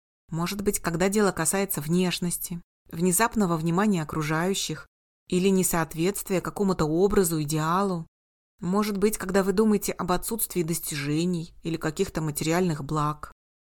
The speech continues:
Из-за поведения близких или из-за ошибки, оплошности. А может быть,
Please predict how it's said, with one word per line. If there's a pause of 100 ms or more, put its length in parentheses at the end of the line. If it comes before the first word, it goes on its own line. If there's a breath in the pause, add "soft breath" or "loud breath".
(240)
Из-за
поведения
близких (140)
или
из-за
ошибки,
оплошности. (720)
А
может
быть,